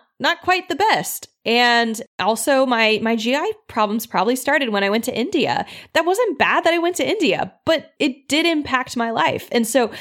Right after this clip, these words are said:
when people come to me and they're like, "But I'm doing everything healthy and I'm a generally healthy person," I'm like, "That doesn't mean that you, maybe you accidentally did something you weren't aware was causing an effect,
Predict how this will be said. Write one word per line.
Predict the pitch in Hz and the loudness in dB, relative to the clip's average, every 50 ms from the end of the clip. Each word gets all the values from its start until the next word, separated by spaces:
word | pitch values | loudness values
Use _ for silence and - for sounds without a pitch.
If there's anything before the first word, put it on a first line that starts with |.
| - - - - - - _ | -18 -18 -18 -20 -20 -10 _
when | - 254 262 | 0 0 0
people | 269 311 320 320 311 | 2 0 0 0 0
come | 302 262 277 285 | 0 0 0 2
to | 294 277 | 2 2
me | 262 247 233 | 2 2 2
and | 214 208 | 2 2
they're | 226 220 | 2 2
like, | 220 220 214 | 2 2 0
"But | 247 240 | 0 -2
I'm | 247 247 | -2 -2
doing | 240 294 302 311 302 302 | -2 -2 -2 -2 -2 -2
everything | 285 294 285 285 269 | -2 -2 -2 -2 -2
healthy | 240 254 285 285 285 285 | -2 -2 -2 -2 -2 -2
and | 254 | -2
I'm | 240 220 | 0 0
a | 220 | 0
generally | 208 240 262 277 285 277 269 | 0 0 0 0 0 0 2
healthy | 269 269 269 269 - | 0 0 -2 -2 -2
person," | - 285 277 - 240 | -2 -2 -2 0 0
I'm | 220 | -2
like, | 202 190 - _ - | -2 -2 -6 _ -10
"That | - 254 - | -10 -8 -6
doesn't | 311 302 - 269 240 | -4 -2 -2 0 2
mean | 233 233 233 220 | 2 2 4 4
that | 208 190 - - | 2 2 0 -2
you, | 185 | -4
maybe | 185 175 175 170 170 | -4 -2 -2 -2 -2
you | 170 170 - - | -2 -2 0 0
accidentally | 269 320 - - - 262 285 277 269 269 262 | -2 -2 -2 -4 -2 0 0 0 2 0 0
did | 233 247 240 | 0 -2 -2
something | - 254 233 220 214 196 | -2 -2 0 0 0 0
you | 185 170 | -2 -2
weren't | 170 165 - - | -2 -4 -4 -4
aware | 185 175 170 170 190 262 339 349 339 320 | -4 -4 -2 0 0 2 2 2 2 0
was | 320 311 | -2 -4
causing | - - 277 269 269 254 254 254 240 | -4 -2 0 0 0 0 0 0 0
an | 226 | 0
effect, | 214 214 - - 208 202 208 208 - - | -2 -2 0 2 2 2 2 0 -6 -16